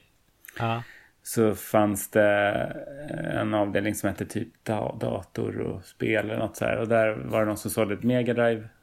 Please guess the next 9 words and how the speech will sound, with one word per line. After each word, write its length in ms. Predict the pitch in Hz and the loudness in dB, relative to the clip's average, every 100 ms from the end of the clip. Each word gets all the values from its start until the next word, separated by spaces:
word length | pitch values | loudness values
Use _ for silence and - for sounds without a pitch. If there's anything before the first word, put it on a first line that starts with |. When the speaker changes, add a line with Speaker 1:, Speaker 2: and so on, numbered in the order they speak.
| _ | _
Speaker 2:
för 120 | - | -8
sexhundra 680 | - 123 110 - - 98 95 | -4 -2 -4 -6 -2 0 0
kronor, 580 | - 135 113 127 123 87 - | 0 0 2 4 4 2 -2
inklusive 680 | 120 110 107 98 104 101 | 0 0 -2 -2 0 0
typ 160 | 98 92 - - _ _ _ _ - | 0 -6 -8 -20 _ _ _ _ -2
Jungle 360 | 107 104 95 | 0 2 -2
Strike 480 | 85 - - - - - | -4 -8 -8 -10 -16 -4
eller 160 | 104 | -2
något. 220 | - - | -2 -8